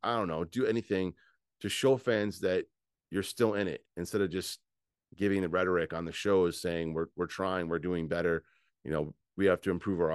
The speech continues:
offense. Chris Bell needs to get a rebound," et cetera, et cetera, et cetera. Just get fierce and get mad. I think people can accept losing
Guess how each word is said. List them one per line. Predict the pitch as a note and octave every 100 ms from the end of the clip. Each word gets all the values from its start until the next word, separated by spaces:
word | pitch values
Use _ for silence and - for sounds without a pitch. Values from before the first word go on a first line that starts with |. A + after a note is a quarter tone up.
| E2+
offense. | F2 E2 D#2
Chris | - G#2 -
Bell | - F#2
needs | F#2 D#2
to |
get | E2
a | E2+
rebound," | D#2 F2+ E2 D#2+ D#2 D#2 - _ _ _ _ _
et | F#2 -
cetera, | A#2 A2
et | G2+
cetera, | - A2
et | F#2+
cetera. | - C3+ F2
Just | D#2 A2+ - _ _ _ - E2+
get | C#3 B2
fierce | - D3+ D3 A#2
and | A#2+
get | C3+
mad. | B2+ D3 F2+ C2 _ -
I | G2+
think | A#2 B2+ - - _ _ _ _ _ _ _ _
people | - G#3 A#3
can | G#3+
accept | C#3+ - A#2+ A2 -
losing | F2 F2 F2 A2